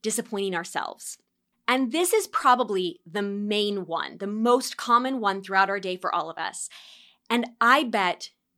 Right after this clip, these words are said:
you are not even conscious of a fraction of how often you have thoughts that you are disappointed in yourself.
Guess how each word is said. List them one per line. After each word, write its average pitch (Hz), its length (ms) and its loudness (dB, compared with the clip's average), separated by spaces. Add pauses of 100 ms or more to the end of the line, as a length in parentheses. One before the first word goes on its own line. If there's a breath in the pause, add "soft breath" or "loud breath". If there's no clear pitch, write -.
(140)
you 214 340 -6
are 240 320 6
not 226 420 4
even 214 320 -4
conscious - 760 -4 (220)
of 202 500 2 (760)
a 247 100 4
fraction - 800 -2 (300)
of 214 140 2
how 240 400 4
often 196 540 -2 (140)
you 214 380 -4
have 208 340 2
thoughts 175 360 -6
that - 100 -14
you 190 120 -4
are 185 40 0
disappointed 175 520 -10
in 160 120 -18
yourself. - 460 -12